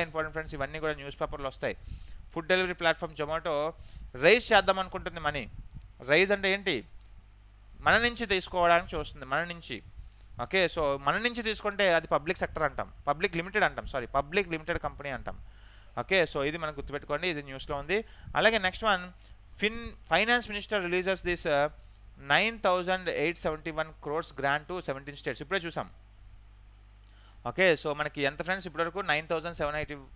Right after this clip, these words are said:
ఎయిటీ సెవెన్ to seventeen states. So ఇది పోస్ట్ డెవల్యూషన్ రెవెన్యూ డెఫిసిట్ అంటాం, పీడీఆర్డీ అంటాం. ఓకే, so ఇక్కడ మనకి it has released, uh, the fourth monthly installment,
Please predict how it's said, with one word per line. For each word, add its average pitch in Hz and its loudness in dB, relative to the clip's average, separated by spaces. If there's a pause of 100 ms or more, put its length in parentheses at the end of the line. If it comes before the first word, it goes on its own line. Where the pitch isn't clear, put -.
(240)
ఎయిటీ 147 -8
సెవెన్ 208 0 (300)
to 147 -12 (100)
seventeen 165 -4
states. 214 0 (560)
So - -16 (100)
ఇది 151 2 (120)
పోస్ట్ 220 2
డెవల్యూషన్ 190 -2 (580)
రెవెన్యూ 202 -2
డెఫిసిట్ 170 -2
అంటాం, 147 -2
పీడీఆర్డీ 170 4
అంటాం. 123 -2 (320)
ఓకే, 185 0 (580)
so 139 -6 (160)
ఇక్కడ 143 -2
మనకి 139 -6 (520)
it 139 0
has 151 8 (120)
released, 196 2
uh, 165 8
the 160 -4 (100)
fourth 233 6
monthly 175 0
installment, 151 0